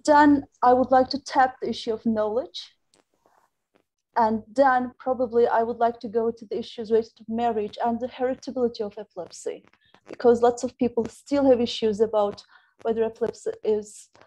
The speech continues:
uh, heritable or not. So this should be the issue, and human issues, um,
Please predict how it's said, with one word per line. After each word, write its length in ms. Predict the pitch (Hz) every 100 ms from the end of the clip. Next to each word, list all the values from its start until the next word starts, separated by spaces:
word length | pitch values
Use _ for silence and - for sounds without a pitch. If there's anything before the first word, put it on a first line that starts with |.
| _ _ _ -
uh, 180 | 202
heritable 580 | 202 233 226 233 214 196
or 120 | 202 196
not. 400 | 180 - - - _ _
So 300 | - 226 214
this 340 | 208 240 233 - 202 -
should 460 | - - - 220 202
be 80 | 202
the 160 | 185
issue, 180 | - - 247
and 240 | 247 208
human 320 | 262 269 240
issues, 640 | 180 - 185 160 - - - _ _ - - - _ _ -
um, 300 | 208 202